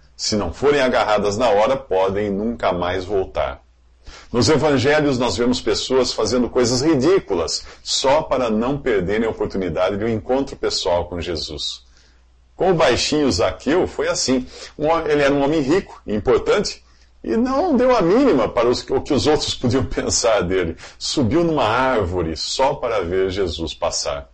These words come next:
E você estaria disposto agora mesmo a fazer como Maria e entregar o que tem de mais precioso a Jesus? Sua vida, por exemplo? Estaria pronto a enfrentar o desprezo de amigos e familiares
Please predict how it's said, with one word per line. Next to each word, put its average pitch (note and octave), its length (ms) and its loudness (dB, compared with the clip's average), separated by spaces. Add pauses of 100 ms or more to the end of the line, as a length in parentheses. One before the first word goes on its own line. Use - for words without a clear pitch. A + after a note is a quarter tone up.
(520)
E E3 60 0
você D#3+ 320 2
estaria B2 300 2
disposto A#2 540 0
agora C3 340 2
mesmo G2+ 460 0 (400)
a - 80 -6
fazer A#2 340 2
como B2 160 2
Maria A2 640 0 (320)
e A#2 80 2
entregar C3 720 2 (380)
o B2 100 -2
que C#3+ 140 0
tem D#3 180 2
de D3 80 4
mais D#3 300 2
precioso D3 720 2
a F#2 40 0
Jesus? G2 680 -4 (100)
Sua - 300 -2
vida, C#3+ 340 0
por F2 160 -4
exemplo? G#2+ 400 -4 (600)
Estaria F3 400 4
pronto G#3+ 460 2
a E3 60 2
enfrentar C#3+ 460 0
o C#3+ 40 2
desprezo B2+ 680 0
de A#2+ 80 0
amigos B2 640 0
e B2 60 -4
familiares G2 880 -2